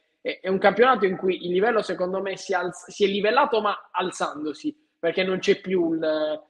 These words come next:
un, una, una vera e propria squadra che secondo me distruggerà il campionato, a meno che poi non,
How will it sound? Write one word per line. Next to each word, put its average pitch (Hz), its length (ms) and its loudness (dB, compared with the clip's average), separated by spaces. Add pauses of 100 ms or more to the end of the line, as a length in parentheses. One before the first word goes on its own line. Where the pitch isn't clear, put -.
(240)
un, 147 1040 -6
una, 165 440 0
una 165 240 2
vera 180 220 6
e - 80 -4
propria 170 360 4
squadra 170 380 2
che 165 240 0
secondo 165 320 -4
me 165 100 -4
distruggerà 160 460 -4
il 151 80 -8
campionato, 156 460 -8
a 143 40 -14
meno 160 240 -4
che 160 160 0
poi 151 180 -4
non, 147 200 -12